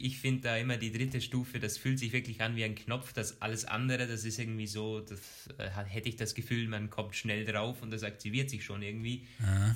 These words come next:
Speaker 1: Also, hm, dafür, das finde ich schon, dass da einen Unterschied gibt. Ich finde auch gut, dass Apple das so, äh, den Nutzer einstellen lässt. Ähm, <laughs> ist ja nicht so selbstverständlich.
Speaker 2: Ja.
Speaker 1: Ähm,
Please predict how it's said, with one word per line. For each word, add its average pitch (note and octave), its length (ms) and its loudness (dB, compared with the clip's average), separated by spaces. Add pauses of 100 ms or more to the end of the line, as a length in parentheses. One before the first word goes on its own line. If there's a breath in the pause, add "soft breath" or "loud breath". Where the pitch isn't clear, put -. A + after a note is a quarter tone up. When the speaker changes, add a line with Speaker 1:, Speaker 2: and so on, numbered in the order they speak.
(100)
Speaker 1:
Also, G2+ 580 -2 (220)
hm, D#3 380 -2 (460)
dafür, B2 300 -2
das A#2+ 200 -4
finde C3+ 180 4
ich A2+ 100 0
schon, A2+ 180 2
dass G2 200 0
da F#2+ 160 0
einen F#2+ 100 -4
Unterschied A2 400 -4
gibt. C3 160 0
Ich B2+ 80 2
finde C#3 200 4
auch B2+ 100 2
gut, C#3+ 180 -2
dass B2+ 120 2
Apple A#2 300 0
das A2 280 2
so, A2+ 320 0 (420 loud breath)
äh, G#2 240 0
den G#2+ 180 0
Nutzer A#2 300 2
einstellen G#2 680 0
lässt. - 640 -4 (140)
Ähm, F#2 500 -6
<laughs> - 1000 -8
ist - 120 -12
ja G#2 80 4
nicht A2+ 240 2
so G#2 160 2
selbstverständlich. F#2 840 -2 (720)
Speaker 2:
Ja. B2+ 280 4
Speaker 1:
Ähm, C3+ 200 6